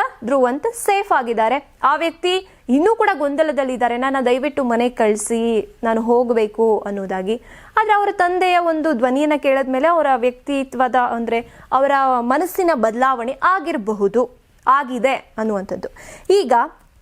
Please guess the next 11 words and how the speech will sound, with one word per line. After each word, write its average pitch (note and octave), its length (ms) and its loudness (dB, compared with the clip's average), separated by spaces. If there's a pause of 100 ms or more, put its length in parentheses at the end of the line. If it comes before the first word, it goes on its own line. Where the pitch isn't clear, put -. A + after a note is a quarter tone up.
(120)
ಚೈತ್ರ F#4+ 400 0 (180)
ರಜತ್ B3 600 -2 (920)
ಒಳಗಡೆ F4 420 2
ಹೋದಾಗ, B3 440 0 (140)
ಅಂದ್ರೆ D4+ 360 0
ಅವರು C#4 400 0
ಏನು C4+ 360 2
ರೆಸಾರ್ಟ್ B3+ 800 -2
ಟಾಸ್ಕ್ C4 420 0
ಇತ್ತು B3+ 200 -2
ಅದರಲ್ಲಿ B3 560 -4